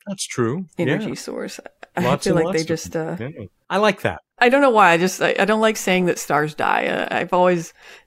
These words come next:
Speaker 2: taken an issue with that, for lack of a better word right now.
Speaker 1: I like your approach to that.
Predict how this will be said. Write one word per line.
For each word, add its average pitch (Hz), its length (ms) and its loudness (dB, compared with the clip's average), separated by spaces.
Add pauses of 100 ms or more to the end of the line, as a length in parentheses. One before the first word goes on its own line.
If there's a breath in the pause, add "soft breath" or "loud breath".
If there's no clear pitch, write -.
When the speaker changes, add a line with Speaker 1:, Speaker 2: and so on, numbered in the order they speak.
Speaker 2:
taken 175 360 -4
an 156 160 -4
issue 160 380 -6
with - 220 -8
that, - 280 -8 (760 soft breath)
for 220 140 0
lack 208 240 2
of 202 80 2
a 165 80 -4
better 156 220 0
word - 220 -6
right - 180 -6
now. - 280 -12 (160)
Speaker 1:
I 147 120 -6
like 143 280 -2
your 131 180 -2
approach 131 420 -8
to 90 100 -14
that. 73 240 -16